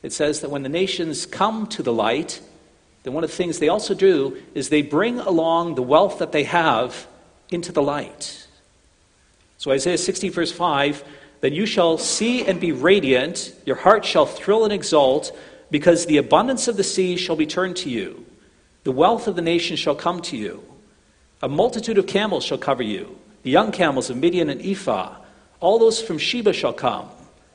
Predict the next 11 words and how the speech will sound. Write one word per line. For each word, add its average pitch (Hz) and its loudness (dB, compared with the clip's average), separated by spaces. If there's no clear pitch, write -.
They 156 2
shall 170 0
bring 175 2
gold 208 4
and 190 0
frankincense, 156 -2
and 139 -8
shall 160 0
bring 160 2
good 196 6
news, 190 0